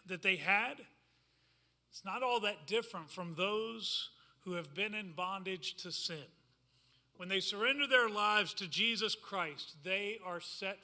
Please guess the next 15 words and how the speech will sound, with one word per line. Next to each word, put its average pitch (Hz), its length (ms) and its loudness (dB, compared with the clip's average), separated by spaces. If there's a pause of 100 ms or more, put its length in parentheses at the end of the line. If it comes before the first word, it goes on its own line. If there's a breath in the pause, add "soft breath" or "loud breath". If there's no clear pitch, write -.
(140)
free, 175 200 -6
and 160 100 -6
it's 156 180 -12
almost 247 540 -4
as 185 240 -2
if 226 220 -2 (280 loud breath)
this 185 240 2
huge 262 540 -4
weight 208 480 0
is 185 160 -2
just 190 380 0
removed 185 680 -2
off 180 320 2
of 151 200 -4
them. 139 160 -8